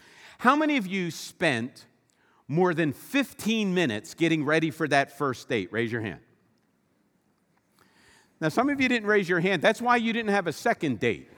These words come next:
all right? I mean, you can't even invest fifteen minutes in bath and shave and stuff like that, right? Yeah, most, most everybody raised their hand, right? So you, you invested at least fifteen minutes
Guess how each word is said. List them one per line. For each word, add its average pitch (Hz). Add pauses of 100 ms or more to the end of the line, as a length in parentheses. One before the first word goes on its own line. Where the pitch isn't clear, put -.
(240)
all 113
right? 156 (560)
I 240
mean, 226
you 269
can't 262
even 254
invest 208
fifteen 247
minutes 247
in 185
bath 202
and 165
shave 233
and 180
stuff 226
like 220
that, 233
right? 240 (460)
Yeah, 220 (120)
most, 254
most 262
everybody 262
raised 214
their 202
hand, 127
right? 156
So 233
you, 247
you 254
invested 214
at 190
least 170
fifteen 247
minutes 147